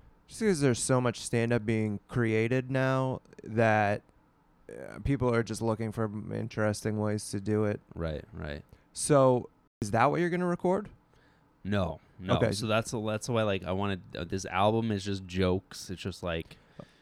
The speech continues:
Speaker 2: I've been, I, I hit the ten-year mark in January. So it's just, like,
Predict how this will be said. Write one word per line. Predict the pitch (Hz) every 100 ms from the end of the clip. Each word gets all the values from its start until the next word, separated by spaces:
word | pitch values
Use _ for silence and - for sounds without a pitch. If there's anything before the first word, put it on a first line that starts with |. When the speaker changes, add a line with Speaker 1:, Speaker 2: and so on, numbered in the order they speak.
| _ _ _ _ - -
Speaker 2:
I've | 95
been, | 98 87
I, | 95
I | 85 92 87
hit | 101
the | 98
ten-year | - 117 107 107
mark | 104 104 107
in | 104
January. | 92 90 87 90 85 85 85 95 _ - - - - - - - - - -
So | - 117
it's | 110 -
just, | 117 -
like, | 127 113 104 -